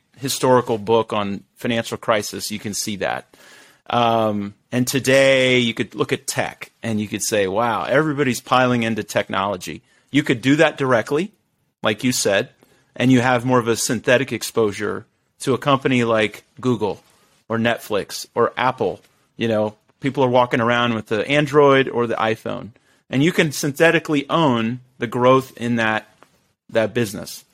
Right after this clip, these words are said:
But you could also invest in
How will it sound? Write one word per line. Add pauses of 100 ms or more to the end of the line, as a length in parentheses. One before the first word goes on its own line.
(480)
But
you
could
also (260)
invest
in